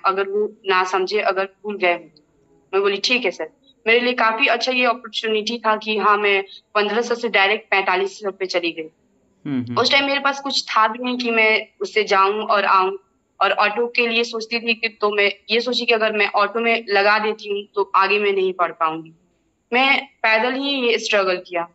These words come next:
Speaker 1: मैंने पैदल ही struggle किया। मैं school, मैं कुछ, मतलब, दो साल मैंने school, डेढ़ साल लगभग मैंने school को देखा था। डेढ़ साल के बाद मैंने उस सर से, मतलब, झूठ बोलकर मैंने छुट्टी ले लिया।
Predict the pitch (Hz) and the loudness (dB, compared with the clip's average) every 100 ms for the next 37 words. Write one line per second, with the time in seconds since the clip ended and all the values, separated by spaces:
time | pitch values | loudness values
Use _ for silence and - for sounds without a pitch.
0 | 202 202 214 214 233 247 240 - 196 190 | -2 -2 2 2 2 -2 -6 -2 -2 0
1 | 196 202 214 226 226 - 233 - 240 277 | -2 0 2 2 0 -4 -12 -8 -4 -4
2 | 262 - _ _ 240 247 247 _ 254 - | -6 -14 _ _ 2 2 0 _ -8 -6
3 | 226 240 240 254 214 - 226 254 254 262 | -2 -2 0 -4 -8 -4 -2 0 0 0
4 | 247 247 247 240 240 233 _ _ _ _ | 0 -2 -4 -4 -4 -6 _ _ _ _
5 | _ 190 233 247 240 254 226 220 233 226 | _ 0 2 2 0 0 0 0 0 2
6 | 226 220 - 220 220 226 196 185 196 202 | 2 0 -4 -6 -2 -2 0 -2 -4 -2
7 | 240 - - - _ 226 254 262 254 240 | -4 -6 -20 -20 _ 0 2 2 0 0
8 | 240 233 233 220 233 233 233 220 220 254 | 0 0 2 0 -2 -2 -2 -2 -2 -8
9 | 247 240 - - - _ _ _ _ - | -4 -4 -4 -6 -10 _ _ _ _ -8
10 | 208 254 240 254 269 269 269 269 - 208 | -4 -4 0 -2 0 -2 0 -2 -8 -4
11 | 240 202 170 160 | -2 0 0 -2